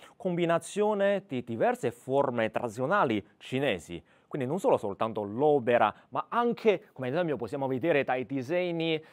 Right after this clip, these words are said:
le belle arti, la pittura, poi dai movimenti possiamo intravedere qualche elemento di arti marziali. Quindi veramente l'Opera di Pechino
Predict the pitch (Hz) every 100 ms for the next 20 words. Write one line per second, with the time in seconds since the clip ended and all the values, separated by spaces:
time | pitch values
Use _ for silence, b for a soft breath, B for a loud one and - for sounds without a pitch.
0 | b b b b b - 117 117 117 151
1 | 143 147 202 190 190 - 196 180 143 143
2 | 135 208 208 202 180 185 175 175 170 180
3 | 202 240 226 220 131 156 151 147 165 151
4 | - 160 151 196 170 160 135 147 - b
5 | b 147 143 151 185 185 180 - 110 101
6 | - 127 135 143 131 117 - 214 120 95
7 | - 220 226 151 131 b - 127 220 247
8 | 147 113 127 180 185 180 180 202 - 269
9 | 262